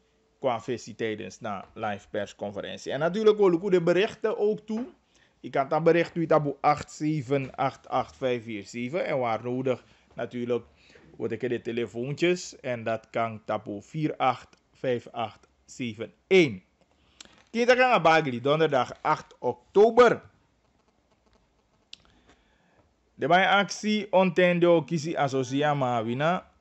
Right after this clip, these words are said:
Mitaiju, eh, a directie ewo koning natuurlijk. Ana ma wina wang. Eh, maar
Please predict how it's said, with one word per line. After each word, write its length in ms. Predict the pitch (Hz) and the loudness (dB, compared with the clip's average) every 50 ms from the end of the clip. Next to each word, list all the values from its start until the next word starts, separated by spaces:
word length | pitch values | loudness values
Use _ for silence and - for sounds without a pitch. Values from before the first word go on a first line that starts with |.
| _ | _
Mitaiju, 880 | 135 131 123 - 127 127 131 139 151 147 147 147 147 147 147 147 - - _ _ _ | -14 -14 -10 -6 -4 -2 0 0 -2 -2 -4 -4 -4 -4 -6 -8 -10 -12 _ _ _
eh, 400 | - 127 131 131 131 127 123 123 - - _ - 131 | -8 -6 -4 -4 -2 -2 -4 -4 -6 -10 _ -8 -8
a 500 | 131 131 135 139 139 139 139 135 123 - _ _ _ _ _ - - _ _ _ _ _ _ _ _ _ _ _ _ _ | -6 -6 -6 -6 -6 -6 -8 -10 -12 -14 _ _ _ _ _ -20 -20 _ _ _ _ _ _ _ _ _ _ _ _ _
directie 880 | - - 117 127 139 156 156 151 147 - - - 143 151 147 143 139 - _ - | -18 -12 -8 -4 0 0 0 0 -2 -8 -14 -14 -12 -10 -10 -10 -12 -14 _ -8
ewo 440 | 127 131 131 135 135 135 131 127 | -6 -4 -4 -2 -2 -2 -4 -4
koning 520 | 117 - 131 135 131 123 113 117 127 135 139 | -6 -6 -6 -4 -4 -6 -8 -8 -10 -10 -10
natuurlijk. 600 | 131 120 98 - 113 113 113 123 131 127 131 - | -10 -12 -12 -12 -10 -8 -6 -6 -6 -6 -8 -10
Ana 240 | 87 107 113 110 107 | -10 -10 -8 -8 -10
ma 300 | 117 135 143 147 147 139 | -8 -8 -6 -6 -4 -6
wina 300 | 127 123 123 127 127 127 | -6 -8 -8 -6 -6 -4
wang. 380 | 123 120 113 107 107 131 156 - _ _ _ _ _ _ _ _ _ _ _ _ _ _ _ _ _ _ _ _ _ _ _ _ _ _ _ _ _ _ _ _ _ _ _ _ _ _ _ _ _ _ _ _ _ _ _ _ _ _ _ _ _ _ _ _ _ _ _ _ _ _ _ _ _ _ _ _ | -4 -4 -6 -6 -8 -10 -12 -16 _ _ _ _ _ _ _ _ _ _ _ _ _ _ _ _ _ _ _ _ _ _ _ _ _ _ _ _ _ _ _ _ _ _ _ _ _ _ _ _ _ _ _ _ _ _ _ _ _ _ _ _ _ _ _ _ _ _ _ _ _ _ _ _ _ _ _ _
Eh, 760 | - 123 127 127 123 120 120 117 113 113 110 107 104 101 98 101 - - _ _ _ _ _ _ _ _ _ _ _ _ _ _ _ _ _ _ _ _ _ _ _ _ _ _ _ _ _ _ _ _ _ _ _ _ _ _ _ _ - - _ _ _ _ _ _ _ _ _ _ _ _ - _ _ _ _ - | -10 -8 -6 -6 -4 -4 -4 -4 -6 -6 -6 -6 -8 -8 -10 -12 -16 -18 _ _ _ _ _ _ _ _ _ _ _ _ _ _ _ _ _ _ _ _ _ _ _ _ _ _ _ _ _ _ _ _ _ _ _ _ _ _ _ _ -20 -20 _ _ _ _ _ _ _ _ _ _ _ _ -20 _ _ _ _ -14
maar 680 | 135 135 135 135 135 131 127 127 123 120 120 120 117 | -10 -6 -4 -2 -2 0 0 0 0 -2 -4 -6 -12